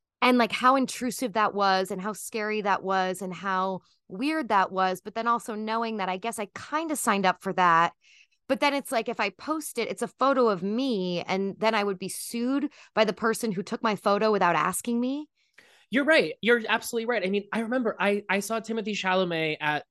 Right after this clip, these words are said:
Speaker 2: uh, Tompkins Square Bagel a while ago, and I took a picture of him and posted it. And it was like, you know, 'cause I was so excited because I saw this celebrity that I
Speaker 1: Mm-hmm.
Speaker 2: love, but there's also the flip side of, like, he's just going about his day, and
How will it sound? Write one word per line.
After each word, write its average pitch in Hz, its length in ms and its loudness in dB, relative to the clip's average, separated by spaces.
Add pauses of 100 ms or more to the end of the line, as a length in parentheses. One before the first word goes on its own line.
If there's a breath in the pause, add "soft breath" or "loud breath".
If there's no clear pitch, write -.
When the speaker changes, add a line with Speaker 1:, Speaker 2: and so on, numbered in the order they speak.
Speaker 2:
uh, 143 160 2
Tompkins 160 380 -4
Square 170 160 2
Bagel 202 300 4
a 175 40 4
while 135 220 0
ago, 143 260 -2
and 151 80 0
I 156 80 0
took 214 280 -6
a 233 60 0
picture 233 360 -2
of 214 80 -4
him 214 160 -2
and 202 120 -4
posted 247 460 -2
it. 151 260 0
And 196 120 0
it 190 80 -2
was 196 160 -8
like, 208 360 0 (340)
you 226 80 0
know, 247 80 6
'cause 226 140 -2
I 233 60 4
was 233 160 2
so 233 80 0
excited 226 460 0
because 147 200 -8
I 156 100 -2
saw 151 220 0
this 160 200 -2
celebrity 160 340 0
that 165 140 0
I 147 80 4
Speaker 1:
Mm-hmm. 226 100 2
Speaker 2:
love, 208 400 4 (160)
but 190 120 0
there's 208 180 4
also 208 240 2
the 190 100 0
flip 247 260 -2
side 151 240 0
of, 143 100 -4
like, 143 280 -4 (100)
he's 202 340 -6
just 208 220 -10
going 180 200 0
about 156 180 2
his 143 200 -8
day, 151 540 0
and 123 540 -4